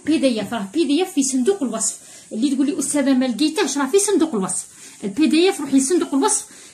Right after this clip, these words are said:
تلقي ال-، تلقيه راني دايرته ثما، حملي، خرجيه وحمليه، حمليه وخرجيه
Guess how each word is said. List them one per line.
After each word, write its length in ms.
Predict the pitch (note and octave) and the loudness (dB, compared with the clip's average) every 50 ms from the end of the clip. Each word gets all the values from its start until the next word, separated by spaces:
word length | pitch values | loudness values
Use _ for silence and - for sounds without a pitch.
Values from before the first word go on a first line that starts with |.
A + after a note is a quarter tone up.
| - _ | -20 _
تلقي 300 | - D4 C#4 A#3 A#3+ D4 | 0 0 0 2 2 2
ال-، 500 | C4+ B3+ C4+ B3 A#3 A3 G#3 G3 F#3 G3 - - - _ _ _ | 2 2 2 0 0 -2 -4 -6 -8 -10 -14 -18 -20 _ _ _
تلقيه 400 | - C4+ B3+ A#3 - G4 E4+ D4 | 0 2 2 6 6 6 6 6
راني 440 | B3+ C4+ C4 D4 C#4+ C#4 B3 A3+ G#3+ | 4 2 4 4 4 4 4 4 0
دايرته 380 | F#3+ A#3 B3+ C4 B3+ C4 C4+ A3+ | 0 0 0 0 0 -2 -4 -2
ثما، 320 | - C4 C4 C#4+ G4 D4+ - - - - _ _ - | 0 2 2 4 2 2 -2 -8 -18 -20 _ _ -20
حملي، 380 | - - D4+ C4+ B3 A#3+ A#3+ | -6 2 2 4 4 4 0
خرجيه 420 | - - C#4+ B3+ B3 A#3+ - G4 D#4+ | -4 -4 -4 -4 -4 0 2 2 2
وحمليه، 1080 | C4 A#3+ G#3+ G3+ G3+ G3 - C4+ B3+ B3+ B3+ C4 A3 G#3+ A#3 G#3+ G3 G3 F#3+ F#3+ - - - - - - | 2 2 0 0 -2 -2 0 0 2 4 4 2 2 2 -2 -2 -4 -4 -6 -8 -10 -16 -20 -20 -20 -18
حمليه 380 | - C#4+ - C#4+ C#4+ D4 G4+ E4 | -16 -6 0 0 2 4 4 2
وخرجيه 800 | C#4+ - - A#3+ A3+ G3 - B3 A3+ G3+ G#3+ G#3 G3 F#3+ F#3+ | 2 0 -4 -6 -4 -4 -4 -4 -4 -4 -4 -6 -6 -8 -10